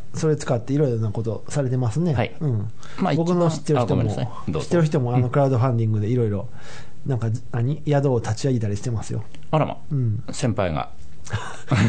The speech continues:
Speaker 1: 先輩かどうかは分かんないですけど。
Speaker 2: <laughs>
Speaker 1: で、あの、ところでね、その、
Speaker 2: はい。
Speaker 1: ビジネスプラットフォームというのはどういう形態で、どういう目的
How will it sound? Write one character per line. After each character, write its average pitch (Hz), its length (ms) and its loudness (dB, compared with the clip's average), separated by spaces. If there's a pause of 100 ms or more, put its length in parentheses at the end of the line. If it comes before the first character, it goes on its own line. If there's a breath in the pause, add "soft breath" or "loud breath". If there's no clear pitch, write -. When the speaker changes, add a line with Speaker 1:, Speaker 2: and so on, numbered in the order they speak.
(120)
Speaker 1:
先 147 140 4
輩 139 120 0
か 123 60 2
ど 135 80 2
う 143 40 2
か 127 140 2
は 160 100 4
分 147 40 -4
か 160 80 2
ん 147 60 2
な 233 60 4
い - 20 0
で 135 60 2
す - 40 2
け 131 60 0
ど。 117 80 0 (180)
Speaker 2:
<laughs> - 180 -4
Speaker 1:
で、 220 260 2 (260 loud breath)
あ 175 80 0
の、 175 160 0
と 214 120 -2
こ 208 60 0
ろ 208 120 2
で 151 80 0
ね、 160 180 -2
そ 202 120 -2
の、 170 100 0
Speaker 2:
は 170 40 4
い。 156 100 2 (440 loud breath)
Speaker 1:
ビ 175 160 2
ジ 165 80 2
ネ 175 100 4
ス 151 140 -2
プ - 100 -2
ラ 170 100 2
ッ 151 60 -4
ト 165 140 2
フ 156 140 2
ォ - 20 4
ー 151 40 4
ム 123 160 0
と - 260 -2
い - 40 2
う - 20 2
の 117 60 2
は 113 80 0
ど 180 400 4
う 185 60 4
い 185 80 2 (140)
う 165 60 -2
形 165 360 0
態 143 480 2 (180)
で、 123 160 2
ど 135 120 2
う 165 60 2
い 170 60 4
う 170 60 4
目 156 240 4
的 147 440 0